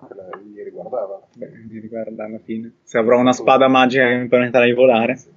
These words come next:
Speaker 1: adesso lui
Speaker 2: Anzi, mi
Speaker 1: cercherà
Speaker 2: hanno ucciso, come non mi riguarda? Mi hanno ucciso nel futuro, che cazzo dici?
Speaker 1: Ah,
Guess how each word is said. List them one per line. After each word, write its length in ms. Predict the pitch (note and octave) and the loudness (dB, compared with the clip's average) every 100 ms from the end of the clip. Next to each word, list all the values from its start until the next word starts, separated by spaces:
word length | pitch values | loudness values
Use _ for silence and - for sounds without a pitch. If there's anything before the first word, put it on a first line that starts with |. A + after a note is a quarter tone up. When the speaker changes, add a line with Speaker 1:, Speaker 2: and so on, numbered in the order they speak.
| - | -14
Speaker 1:
adesso 260 | - - A2+ | -14 -12 -12
lui 320 | G#2 A2+ B2 | -12 -10 -4
Speaker 2:
Anzi, 360 | C#3 D3+ D#3 C#3 | 0 2 2 2
mi 40 | |
Speaker 1:
cercherà 80 | C#3 D#3+ | 4 4
Speaker 2:
hanno 80 | |
ucciso, 500 | F3 E3+ G3 F3+ E3+ | 2 2 4 4 4
come 240 | D3 F3+ D#3+ | 4 4 4
non 140 | E3+ | 2
mi 80 | D#3 | 2
riguarda? 600 | D#3+ C#3+ D3 B2+ B2 B2 | 0 2 4 4 2 0
Mi 60 | C3+ | 0
hanno 120 | D3+ | -2
ucciso 300 | D3+ F3+ E3 | 0 2 2
nel 120 | B2+ | 0
futuro, 340 | B2+ B2+ B2 A2+ | -4 -10 -6 -4
che 80 | C#3 | 0
cazzo 260 | - - | -2 0
dici? 240 | C3+ A2 | -4 -4
Speaker 1:
Ah, 100 | A2+ | -6